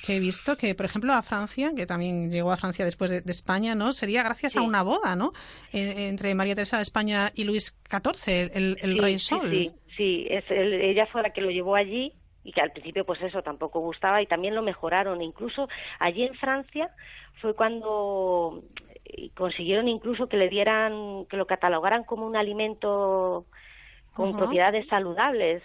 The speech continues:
Speaker 2: y demás, o sea que, que sí, se lo, se lo fue pasando por toda Europa, sí, a través de bodas, de alguien que venía
Speaker 1: Ujú.
Speaker 2: de la corte de un sitio al otro,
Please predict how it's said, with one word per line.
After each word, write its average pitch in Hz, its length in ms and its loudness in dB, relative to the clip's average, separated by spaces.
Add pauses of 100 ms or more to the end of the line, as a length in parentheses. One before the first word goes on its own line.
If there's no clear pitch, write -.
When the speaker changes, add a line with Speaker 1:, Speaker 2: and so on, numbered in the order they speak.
Speaker 2:
y 190 100 -8
demás, 190 420 -2
o 175 100 -12
sea 160 200 -2
que, 147 400 -2 (420)
que 165 180 -4
sí, 226 180 -6
se 214 100 0
lo, 170 380 4 (320)
se 190 80 -8
lo 185 200 4 (140)
fue 240 160 4
pasando 226 380 0
por 185 160 -4
toda 240 120 2
Europa, 240 460 2
sí, 170 140 -4
a 147 100 -4
través 170 380 0
de 180 240 4
bodas, 233 420 0
de 185 180 2
alguien 180 320 2
que 180 140 -4
venía 180 480 0
Speaker 1:
Ujú. 247 120 2
Speaker 2:
de 175 160 2
la 175 120 4
corte 190 400 -2
de 185 440 -2
un 180 100 -12
sitio 190 320 -8
al 185 80 -2
otro, 240 340 -4